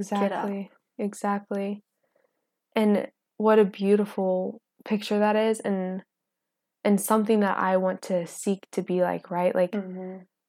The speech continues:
Speaker 1: my heavenly father is who I want to mold to be like, not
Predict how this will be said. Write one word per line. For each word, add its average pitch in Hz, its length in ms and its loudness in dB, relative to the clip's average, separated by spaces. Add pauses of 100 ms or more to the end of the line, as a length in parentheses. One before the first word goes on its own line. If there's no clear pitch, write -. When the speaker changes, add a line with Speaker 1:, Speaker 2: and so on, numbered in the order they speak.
Speaker 1:
my 196 180 2
heavenly 220 520 0
father 247 420 2
is 202 200 -4
who 202 240 0
I 190 100 2
want 180 240 0
to - 120 -6
mold 180 260 0
to 190 80 -6
be 180 140 0
like, 175 220 -2
not 185 480 0